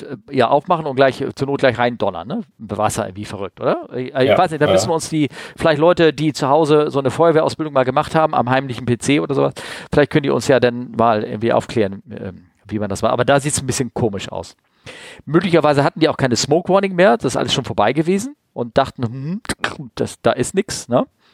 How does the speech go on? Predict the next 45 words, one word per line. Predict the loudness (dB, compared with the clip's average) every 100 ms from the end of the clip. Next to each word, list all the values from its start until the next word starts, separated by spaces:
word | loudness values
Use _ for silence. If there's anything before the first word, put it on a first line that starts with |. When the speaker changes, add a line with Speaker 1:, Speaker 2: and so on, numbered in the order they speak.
| -20 -12 0
Speaker 2:
Mhm. | 4 4 2 -6 -20 -2
Speaker 1:
Aber | 2 2
anscheinend | 2 2 2 4
war |
das | 2 2
Ding | 0 0
nicht | -14 -2 -2 -2 -8
so | 2 2 2 -2
sehr | 4 4
kaputt, | 2 -4 -4 -4
dass | -2 0
man | 2 0
das | -2
nicht | -4 -4 -6
Ferry | -2 0 2 -2 0
dann | 2 2 -4 -20 -6
wieder | 2 2 0
zurück | -6 -6
nach | -6
Doha | -2 2 2 0
fliegen | -4 -14 -12
könnte, | -14 -12
was | -12 -10
mich | -10 -12 -8
gewundert | -2 0 0
hat. | -4 -16 _ _ _ _ _ _ _ _ _ -16 0
Weil | 2 2 -2
<clears throat> | -8 -6 -8 -12 -20 _ _ _ _
ich | -10 0
würde | 4
ja | 6
erwarten, | 6 2 2
dass | -2 -2 -2 -6
wie | -4 -4
Carbon | -4 2 4 4 2
und | -2 -4 -6
Struktur | -8 -6 0 2 4
und | 2 0
heiß | 2 2 2 -2
und | -8
ist | -8
es | -8 -6
noch | -6
gut | -4 -4 -4
und, | -6 -8 -8